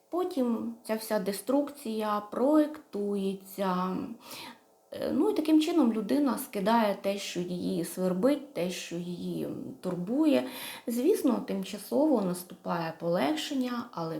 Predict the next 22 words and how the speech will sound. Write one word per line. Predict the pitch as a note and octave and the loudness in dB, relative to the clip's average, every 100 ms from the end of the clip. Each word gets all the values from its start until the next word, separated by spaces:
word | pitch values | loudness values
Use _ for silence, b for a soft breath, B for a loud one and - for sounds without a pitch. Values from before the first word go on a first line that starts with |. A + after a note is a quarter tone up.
| - | -6
потім | A#3 D4 D#4+ - D4 C#4+ C#4+ | 2 4 2 0 0 2 0
прилітає | - F#3 D#3+ D3 - - F3+ G#3 G#3+ A3 A3+ A3+ B B B - | -4 -8 -8 -12 -8 -2 2 2 0 0 0 -2 B B B -10
обраточка. | F#3+ E3 D3+ D3+ C#3+ B2 - - - - - | -6 -4 -4 -4 -6 -10 -12 -14 -12 -12 -12
І | F3+ | -12
все | - E4 | -6 -4
починається | - A3+ - E3 A3 B3 B3 - F#3 - _ - | -4 -6 -8 -6 -4 -4 -6 -8 -10 -12 _ -12
знову. | E3 E3+ F#3 F3 E3 F3+ E3 - - | -8 -2 0 2 0 -4 -8 -10 -10
І | |
знову | E3+ E3+ A#3+ D#4 | -6 0 2 2
ті | C4+ E3 | 0 -6
ж | - | -8
самі | F3 F#3+ F#3+ D#3 | -8 -8 -8 -8
граблі. | E3+ D#3 D3 C3 - - | -6 -6 -6 -10 -12 -18
Граблі, | C#3 D3+ E3 A#2 - _ | -8 -6 -4 -8 -10 _
так? | - D#4 - B B B B B B B B B F3+ - | -6 -6 -8 B B B B B B B B B -14 -8
Е, | F3+ F3+ F3 | -4 -4 -4
що | - - D#4 A4+ E4+ | -4 2 4 6 8
може | C#4 E4 B3+ | 8 8 4
полегшити | A#3+ G#3+ G#3+ G3+ F#3 - E3+ - E3+ D#3+ D#3 - - _ _ - F#3 | 0 -2 2 2 2 -2 -8 -6 -4 -2 -4 -10 -20 _ _ -8 -2
життя | G3 G#3+ G3+ F3 D3+ - - E3+ | -2 0 4 4 2 -6 -10 -6
людині, | E3+ D#3+ G#3+ E4+ F4+ F#3 D#3+ - | -4 2 4 6 6 4 2 -8
схильній | - - - G#3 D#4+ D#4 G3 E3 | -14 -12 -4 0 4 4 4 2